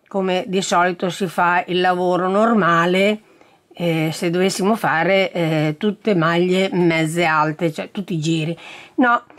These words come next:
facciamo in questo modo, andremo a prendere, vedete il buco sotto?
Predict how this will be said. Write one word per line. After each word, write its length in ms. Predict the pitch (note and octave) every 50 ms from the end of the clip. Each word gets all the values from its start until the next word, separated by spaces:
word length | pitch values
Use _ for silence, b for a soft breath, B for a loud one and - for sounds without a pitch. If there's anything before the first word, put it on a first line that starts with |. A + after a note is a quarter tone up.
| b b b b b b b b _ _ _ _ _
facciamo 560 | _ - C#4+ - - A3+ F3+ F3 E3+ F3 F3 E3+ -
in 100 | B3 B3
questo 300 | C4+ B3+ B3+ B3+ B3+ A3+
modo, 460 | A3 G#3 G3+ F#3+ G3 G3 G#3 - - -
andremo 720 | F3+ - C#4 C#4+ C#4+ C#4 B3+ G3+ F3+ E3+ E3+ E3+ E3 - -
a 120 | - -
prendere, 640 | - - C#4 B3 G3 F#3 F3 E3 D#3 E3 E3+ E3
vedete 380 | F#3 G#3 A3+ A3 D4 D4+ D4+ A3
il 140 | G3+ G#3 G3+
buco 400 | F#3+ A3 A#3 G#3+ - A#3 G3+ G3
sotto? 760 | - - - A3 A3 G#3+ A3 _ _ - G3 F#3+ F#3+ G3